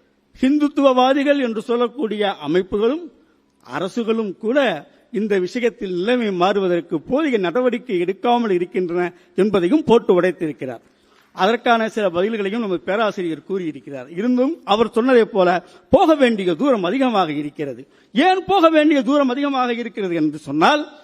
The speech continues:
ஹிந்துக்களுடைய இந்த அவல நிலைக்கு, கொடுமையான நிலைக்கு காரணம் என்ன என்று பார்த்தால் நாம் தான் காரணம். ஏற்கனவே அவர் குறிப்பிட்டிருக்கிறார்,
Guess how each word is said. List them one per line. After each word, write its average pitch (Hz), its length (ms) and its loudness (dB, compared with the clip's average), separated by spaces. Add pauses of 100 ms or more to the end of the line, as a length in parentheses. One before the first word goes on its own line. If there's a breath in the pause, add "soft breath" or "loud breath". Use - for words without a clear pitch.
(280 soft breath)
ஹிந்துக்களுடைய 302 680 4
இந்த 262 220 2
அவல 262 240 4
நிலைக்கு, 285 440 0
கொடுமையான 285 440 2
நிலைக்கு 262 500 -4
காரணம் 254 420 2
என்ன 226 220 0
என்று 208 220 -2
பார்த்தால் 165 440 -2 (140 loud breath)
நாம் 381 280 2
தான் 415 220 -2
காரணம். 196 340 -4 (680)
ஏற்கனவே 277 400 2
அவர் 226 240 0
குறிப்பிட்டிருக்கிறார், 185 760 -2